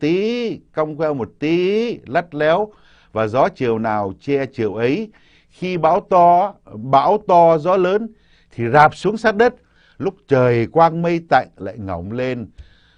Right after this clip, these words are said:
Bọn phản động, cái chữ phản động này Mạc Viết Hồng viết ở trong, à, ngoặc kép. "Bọn phản động nó hay gọi đó là đu dây đó anh ạ."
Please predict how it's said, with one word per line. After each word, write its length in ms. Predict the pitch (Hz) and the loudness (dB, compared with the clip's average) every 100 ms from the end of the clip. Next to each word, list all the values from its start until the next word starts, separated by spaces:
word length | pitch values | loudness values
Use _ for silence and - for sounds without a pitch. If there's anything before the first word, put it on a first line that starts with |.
| _ | _
Bọn 320 | 131 139 139 | 0 2 2
phản 180 | - 120 | -2 0
động, 200 | 143 139 - | 0 0 -10
cái 80 | 143 | -10
chữ 120 | 170 | -6
phản 240 | 165 127 | -2 0
động 220 | 127 110 | 0 -2
này 80 | 113 | -2
Mạc 200 | 113 107 | -4 -4
Viết 140 | - - 95 | -6 -12 -8
Hồng 360 | 107 104 101 | -8 -8 -10
viết 300 | 95 170 - | -6 -8 -8
ở 180 | 104 98 | -8 -8
trong, 460 | 87 120 113 113 113 | -4 -6 -6 -8 -8
à, 80 | |
ngoặc 200 | 107 101 - | -6 -8 -4
kép. 160 | 156 170 _ _ _ _ _ _ | -6 -6 _ _ _ _ _ _
"Bọn 380 | 120 131 147 156 | -4 6 6 6
phản 200 | 139 135 | 0 2
động 260 | 143 147 - | 2 2 -4
nó 180 | 131 | -6
hay 340 | 175 185 175 165 | -4 -2 0 -2
gọi 300 | 131 127 123 | -2 -4 -2
đó 140 | 143 | -2
là 120 | 165 | -2
đu 240 | 143 151 160 | -4 -6 -4
dây 320 | 151 160 151 | -2 -2 -2
đó 140 | 151 | -2
anh 160 | 165 156 | -2 0
ạ." 200 | 151 131 | -2 -2